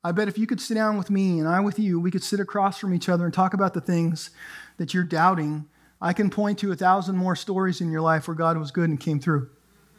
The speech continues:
I bet I could, uh, with, with ease. And you could do the same with me. God has always been good.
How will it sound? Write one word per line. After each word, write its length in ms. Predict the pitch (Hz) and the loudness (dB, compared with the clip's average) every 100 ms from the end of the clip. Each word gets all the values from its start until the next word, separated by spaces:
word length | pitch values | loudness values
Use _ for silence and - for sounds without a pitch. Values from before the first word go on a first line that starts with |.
| _ _ _ _ _ _ _ _ _ - | _ _ _ _ _ _ _ _ _ -6
I 60 | |
bet 180 | 165 175 | -2 0
I 60 | 170 | 0
could, 340 | 185 151 127 - _ _ _ _ _ _ _ _ 165 | -2 -6 -6 -16 _ _ _ _ _ _ _ _ -4
uh, 120 | 160 | 0
with, 220 | 190 175 - | 2 0 0
with 260 | 185 180 - | 0 0 0
ease. 460 | 196 147 - - - _ _ _ _ _ _ _ _ _ _ _ _ - | 0 0 -4 -10 -18 _ _ _ _ _ _ _ _ _ _ _ _ -2
And 100 | 165 | 0
you 80 | 175 | 0
could 100 | 180 | 0
do 80 | |
the 80 | 170 | 0
same 240 | - 170 170 | 0 0 0
with 120 | 165 | 0
me. 240 | 175 127 - _ _ _ _ _ _ _ _ _ - _ - | 0 -2 -6 _ _ _ _ _ _ _ _ _ -20 _ -2
God 180 | 175 175 | 0 2
has 120 | 175 | -2
always 560 | 175 190 208 185 170 | -2 0 0 -2 -6
been 300 | 170 165 147 | -4 0 0
good. 240 | 139 135 | 0 -2